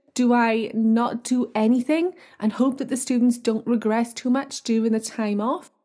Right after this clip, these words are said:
Or do I try and find ways to continue learning that work for my students and their families? Like probably almost every other educator out there, I was stressed at the sudden turn of events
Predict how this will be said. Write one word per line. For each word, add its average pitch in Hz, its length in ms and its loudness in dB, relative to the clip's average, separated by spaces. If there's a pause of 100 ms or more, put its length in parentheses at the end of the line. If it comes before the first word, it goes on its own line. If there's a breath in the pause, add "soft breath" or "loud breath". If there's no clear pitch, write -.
(100)
Or 302 320 4
do 269 200 2
I 277 100 2
try 262 280 -4
and 302 160 2
find 302 300 0
ways 254 280 0
to 262 120 -6
continue 254 600 0
learning 220 480 2
that 214 160 -2
work 220 280 0
for 233 120 -4
my 214 160 0
students 254 680 0 (340 loud breath)
and 226 240 4
their 220 80 0
families? 202 720 -8 (280)
Like 262 360 0
probably 302 540 2
almost 247 600 0
every 226 520 0
other 220 380 0
educator 240 640 -2
out 196 240 -2
there, 202 240 -2 (400 loud breath)
I 208 280 2
was 277 220 0
stressed 214 640 -4
at - 120 -6
the 214 60 -8
sudden 220 420 0
turn 240 300 0
of 240 100 2
events 185 520 -6